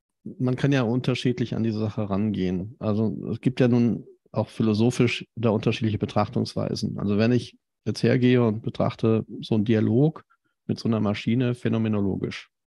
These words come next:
Heißt also, ich nehme das, was ich sehe, was ich wahrnehme, das, was alle, alle Ausprägungen, die ich da sozusagen bekomme,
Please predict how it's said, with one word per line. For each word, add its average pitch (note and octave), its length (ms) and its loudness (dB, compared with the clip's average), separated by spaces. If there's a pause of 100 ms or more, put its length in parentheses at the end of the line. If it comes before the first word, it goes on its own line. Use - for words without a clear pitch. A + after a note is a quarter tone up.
(880)
Heißt B2+ 280 2
also, B2 440 4 (160)
ich - 220 -2
nehme A#2+ 260 4
das, B2+ 360 2
was B2+ 180 0
ich - 180 -4
sehe, D3+ 520 2
was A#2+ 180 -4
ich A#2 120 -4
wahrnehme, C3+ 640 2
das, - 260 -2
was - 320 -4 (1200)
alle, D3 280 4
alle E3+ 220 6
Ausprägungen, C#3 960 4
die C3 140 2
ich B2+ 140 -2
da A#2+ 180 0
sozusagen A2 720 -2
bekomme, C3 560 0